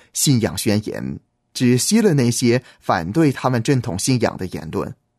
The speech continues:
当我们翻开再版的浸信会信仰告白的时候，在第三条下写着，“按着神的定规，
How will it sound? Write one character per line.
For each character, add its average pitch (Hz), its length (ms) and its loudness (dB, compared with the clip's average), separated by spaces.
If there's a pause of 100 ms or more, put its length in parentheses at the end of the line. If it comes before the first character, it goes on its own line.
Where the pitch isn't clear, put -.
(1040)
当 147 140 2
我 131 80 2
们 104 260 0
翻 127 180 -2
开 135 220 -4
再 151 320 0
版 73 260 -4
的 82 280 -2 (180)
浸 139 180 -2
信 123 220 -4
会 123 240 0
信 123 180 -4
仰 98 160 -4
告 117 160 0
白 87 220 -4
的 104 100 -4
时 - 160 -10
候， - 360 -6 (600)
在 170 160 -2
第 180 160 -4
三 220 300 0
条 92 240 -4
下 104 180 -2
写 67 280 -8
着 - 260 -10 (840)
，“按 143 240 0
着 101 260 0
神 110 240 -2
的 135 80 0
定 123 260 -4
规， 147 360 0